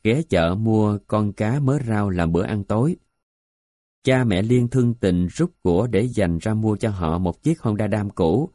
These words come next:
để không còn phải chở nhau đi làm trên chiếc xe đạp ọp ẹp nữa. Rồi cô Vân ra đời. Chỉ giống mẹ có đôi mắt xếch,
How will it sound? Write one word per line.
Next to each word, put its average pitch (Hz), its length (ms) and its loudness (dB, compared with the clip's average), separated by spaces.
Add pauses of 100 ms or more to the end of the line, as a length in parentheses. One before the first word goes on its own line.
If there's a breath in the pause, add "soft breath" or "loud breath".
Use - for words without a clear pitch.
(340)
để 98 240 2
không 120 280 -2
còn 87 300 0
phải 90 340 -2
chở 85 160 0
nhau 117 300 0
đi 107 300 -2
làm 85 320 0
trên 104 300 -2
chiếc 156 200 -4
xe 117 160 -2
đạp 82 240 -2
ọp 85 240 -4
ẹp 87 240 -6
nữa. 87 280 0 (720)
Rồi 101 460 2
cô 127 260 2
Vân 123 180 2
ra 120 180 -2
đời. 90 320 0 (1300)
Chỉ 107 140 4
giống 143 260 2
mẹ 95 140 2
có 139 120 -2
đôi 127 120 2
mắt 151 180 0
xếch, 170 280 -2